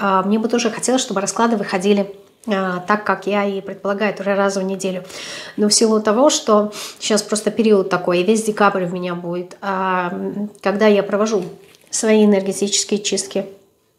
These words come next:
вот, я не всегда нахожусь в ресурсном состоянии, либо если я нахожусь в ресурсном состоянии, а, мне нужно эту экономию, э, эту <laughs> энергию беречь, и я, м, не нахожусь в том состоянии, чтобы,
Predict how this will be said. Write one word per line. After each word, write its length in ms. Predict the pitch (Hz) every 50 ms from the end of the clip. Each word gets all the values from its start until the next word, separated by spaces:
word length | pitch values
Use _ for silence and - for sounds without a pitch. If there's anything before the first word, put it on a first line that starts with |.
| _ _ _ _ _ _ _ - - _ _ -
вот, 280 | - 202 208 180 180 202
я 240 | 185 202 208 208
не 220 | 202 196 202 202 196
всегда 340 | - - 208 196 202 202 202
нахожусь 440 | 190 - - 185 214 196 196 -
в 40 | -
ресурсном 440 | 190 196 - - 208 208 - 180 202
состоянии, 580 | - - 196 - - 190 208 254 262 277 269 226
либо 180 | 208 170 190
если 260 | 196 196 196 - -
я 120 | 190 196 190
нахожусь 320 | 190 - 202 196 208 196
в 80 | - 202
ресурсном 420 | 202 - - 214 208 - 190 190
состоянии, 560 | - 180 180 - 190 185 202 214 214 233 220 - - - - - - - - - 185
а, 400 | 196 202 196 196 196 190 190 196
мне 580 | 190 202 208 214 220 220 220 214 214 208 208 - - - - - - -
нужно 260 | 220 220 214 214 208
эту 200 | 196 190 208 190
экономию, 480 | 196 190 190 208 220 226 214 208 196 -
э, 360 | 214 202 196 190 185 175 196
эту 160 | 202 - 220
<laughs> 180 | 214 165 - 247
энергию 520 | 240 233 226 226 233 233 214 196 202 202
беречь, 460 | 190 208 214 220 262 302 294 - - - -
и 60 | 214
я, 640 | 214 208 196 196 190 208 208 214 220 220 220 214 214 - -
м, 380 | 196 196 196 190 185 185 196 220
не 260 | 220 226 226 226 220
нахожусь 380 | 220 214 - 214 214 240 233
в 20 | -
том 140 | 220 214 -
состоянии, 500 | - 208 208 214 202 214 226 233 226 214
чтобы, 600 | 208 - - 208 202 196 196 208 202 208 208